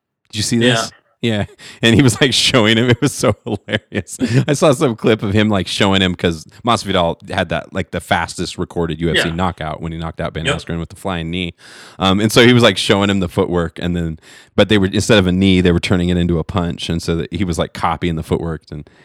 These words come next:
Speaker 1: it just looks silly, dude, with his bleach blonde hair flopping around and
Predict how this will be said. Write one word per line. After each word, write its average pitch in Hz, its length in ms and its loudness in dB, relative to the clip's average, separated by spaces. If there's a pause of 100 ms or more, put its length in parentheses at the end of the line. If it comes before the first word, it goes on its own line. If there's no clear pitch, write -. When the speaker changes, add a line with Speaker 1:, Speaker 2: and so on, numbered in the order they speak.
(100)
Speaker 1:
it - 60 -8
just 110 260 0
looks 80 220 -4
silly, 82 400 -2
dude, 82 240 -4
with 80 140 -6
his 76 260 -10 (300)
bleach 85 440 -4
blonde 85 280 -4
hair 82 120 -2
flopping 82 460 -6
around 82 480 -8
and 78 180 -10